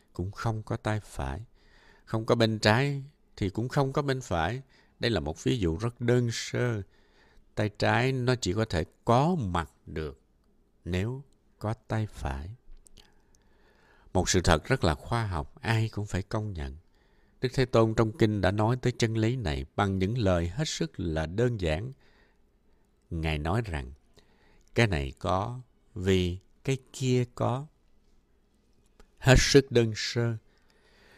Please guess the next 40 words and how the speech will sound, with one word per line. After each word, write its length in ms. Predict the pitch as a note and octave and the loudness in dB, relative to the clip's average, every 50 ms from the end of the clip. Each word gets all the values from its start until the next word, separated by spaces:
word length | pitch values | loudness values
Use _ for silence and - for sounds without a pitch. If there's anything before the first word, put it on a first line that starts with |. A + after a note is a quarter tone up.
| - - - | -12 0 2
Nếu 120 | - D3 | 4 6
mình 180 | B2+ G2+ F#2+ F#2 | 8 8 8 8
hỏi 260 | F#2 E2 E2+ G#2+ A#2 | 8 8 8 8 6
cái 140 | - D3 C3+ | 4 4 6
này 160 | A2+ F#2 F2 | 6 6 6
có 120 | - B2 B2+ - - | 4 4 2 2 0
trước 260 | - C#3+ D3+ D#3+ - | 2 2 2 2 2
hay 100 | C#3 A#2 | 2 2
là 80 | - | 2
cái 160 | - - B2 A#2+ | 2 0 0 0
kia 160 | - B2 A#2+ | 0 -2 -2
có 180 | - - A#2+ | 0 0 -2
trước 280 | B2+ - - B2+ C3+ - | 0 0 0 -2 0 0
thì 100 | - E2+ | 0 2
đó 140 | F2 F#2 A#2+ | 4 4 4
là 80 | C3 | 2
một 160 | G#2+ E2 E2 - | 2 -2 -2 -2
câu 180 | - A2 G#2 | 0 0 0
hỏi 160 | - G2 G#2 G#2+ | 0 0 -2 -2
sai. 440 | - - - - C3 C3 B2+ B2 B2 - _ _ _ _ _ _ _ _ _ _ _ _ - | -2 -6 -4 -2 0 0 0 -2 -4 -10 _ _ _ _ _ _ _ _ _ _ _ _ -6
Nó 100 | - A2 | -4 0
vốn 280 | A2+ A2 A2+ A#2+ C3+ C3 | 4 4 6 6 4 4
vượt 320 | A2 F2 E2 D2+ C#2 - | 4 4 4 4 4 6
thoát 260 | - A2+ B2 B2 - | 6 8 8 6 4
thời 340 | - E2+ E2 D2 C2+ B1+ B1+ | 0 0 2 2 0 -2 -4
gian. 300 | - G2+ G#2+ A2+ G#2+ G#2 G#2+ - _ _ _ _ _ _ _ _ _ _ _ _ _ _ _ _ _ _ _ _ | -4 -2 -2 -2 -2 -4 -8 -14 _ _ _ _ _ _ _ _ _ _ _ _ _ _ _ _ _ _ _ _
Nếu 260 | - - F#2+ G2+ A#2+ A#2+ | 2 4 6 6 6 6
cái 160 | - B2 A2+ | 4 2 2
này 120 | F#2+ C#2+ | 2 2
có 180 | - - G#2 G#2 | 0 0 -2 -2
trước 360 | - - A2+ A2+ A2+ - - | 0 -2 -2 -2 -2 -4 -4
được 260 | - D2+ C#2 C2+ - - | -4 -4 -4 -4 -6 -4
thì 260 | - - F#2+ F#2 F#2 F#2 | 0 4 6 6 6 6
đâu 260 | F2+ A2+ B2 B2 A#2 _ _ | 4 4 2 2 -2 _ _
cần 400 | - F#2+ E2+ D#2+ D#2 D#2 D2+ E2+ F2 - _ _ _ _ _ - | 2 2 2 2 0 -4 -8 -12 -14 -18 _ _ _ _ _ -12
phải 160 | - - - | -8 -8 -6
nhờ 460 | A2+ G#2 F2 E2+ E2 D#2 D#2 D2+ D2 D2 - | -6 -4 0 0 2 2 2 0 -2 -4 -6
cái 120 | - A#2 - - | -8 -8 -8 -8
kia 260 | - A#2+ A#2 A#2 A2+ G2+ | -8 -6 -6 -6 -6 -6
mà 100 | F2 C2+ | -8 -10